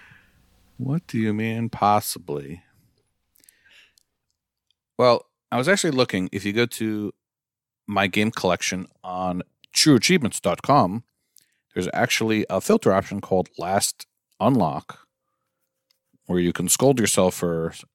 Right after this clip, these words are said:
not playing certain games since two thousand and seven, like Sneak King.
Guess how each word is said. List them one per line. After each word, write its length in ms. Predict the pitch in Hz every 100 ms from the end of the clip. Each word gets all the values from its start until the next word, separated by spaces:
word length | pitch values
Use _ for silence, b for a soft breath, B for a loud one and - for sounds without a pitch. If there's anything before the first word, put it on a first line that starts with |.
| _
not 240 | 92 117 -
playing 340 | 117 113 101
certain 260 | - 90 101
games 260 | 127 101
since 260 | - 92 - - _ _ -
two 120 | 90
thousand 360 | 92 95 98 101
and 120 | 95
seven, 380 | 117 120 80 78
like 260 | 82 82 - _ _ _ -
Sneak 480 | - 113 131 - -
King. 360 | 98 85 78